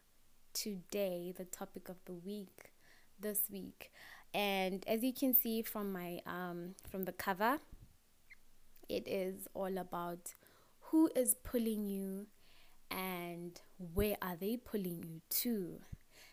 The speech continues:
Like I said before, are they taking you to a road of distraction, or are they taking you to where you're destined by God?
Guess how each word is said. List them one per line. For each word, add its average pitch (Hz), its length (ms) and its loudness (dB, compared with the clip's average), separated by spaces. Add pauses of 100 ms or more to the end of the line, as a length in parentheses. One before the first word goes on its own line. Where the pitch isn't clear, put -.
(120)
Like 220 160 0
I 247 100 4
said 214 420 0
before, 196 520 -4 (180)
are 208 140 -2
they 208 280 2
taking 302 360 2
you 285 160 4 (120)
to 233 120 -2
a 208 80 -4
road 208 260 -4
of 202 160 -8
distraction, 269 800 -2 (560)
or 208 240 -2
are 202 80 -4
they 202 220 -2
taking 226 420 -2
you 214 160 -4
to 202 200 -8
where 185 200 -4
you're 185 280 -6
destined 180 640 -8 (180)
by 165 180 -12
God? 190 360 -8